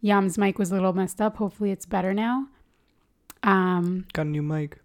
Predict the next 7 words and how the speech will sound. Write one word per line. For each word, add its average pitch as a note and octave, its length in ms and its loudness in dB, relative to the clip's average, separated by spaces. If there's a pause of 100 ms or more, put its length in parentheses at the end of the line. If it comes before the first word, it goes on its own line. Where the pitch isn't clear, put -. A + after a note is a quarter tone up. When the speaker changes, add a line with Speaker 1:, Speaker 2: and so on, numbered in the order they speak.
(200)
Speaker 1:
Yes. G#3+ 1300 2 (100)
<laughs> C4 80 -10
He G#3 240 4
sounds G3 340 -4
so F#3 140 -6
good. G3 240 -16 (220)
Speaker 2:
Thank C#3+ 160 -10